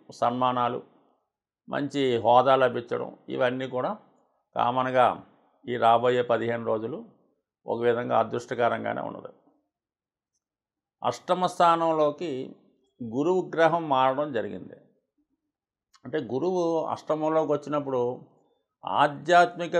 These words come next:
విషయాల్లోనూ లోతుగా పరిశోధించే విషయాలు వాళ్ళకి అనుకూలంగా ఉంటుంది. అంటే ఒక విధంగా ఈ రాశిలో ఉన్నటువంటి న్యాయవాదులకి, ఆధ్యాత్మిక రంగంలో ఉన్న వాళ్ళకి,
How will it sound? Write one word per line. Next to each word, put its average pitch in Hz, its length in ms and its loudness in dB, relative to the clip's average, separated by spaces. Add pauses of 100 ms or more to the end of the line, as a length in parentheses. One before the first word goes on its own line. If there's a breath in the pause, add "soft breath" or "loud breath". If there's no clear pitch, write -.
విషయాల్లోనూ 160 680 2 (1080)
లోతుగా 175 500 4 (160)
పరిశోధించే 160 680 4 (120)
విషయాలు 139 420 2 (480)
వాళ్ళకి 135 460 2 (100)
అనుకూలంగా 127 460 -2
ఉంటుంది. 117 200 -4
అంటే 214 180 -4
ఒక 175 140 0
విధంగా 156 300 0 (140)
ఈ - 20 -2 (800)
రాశిలో 139 320 2 (100)
ఉన్నటువంటి 131 460 -4 (160)
న్యాయవాదులకి, 135 920 0 (1200)
ఆధ్యాత్మిక 139 760 4 (120)
రంగంలో 147 420 0 (140)
ఉన్న 135 180 -2
వాళ్ళకి, 131 400 -2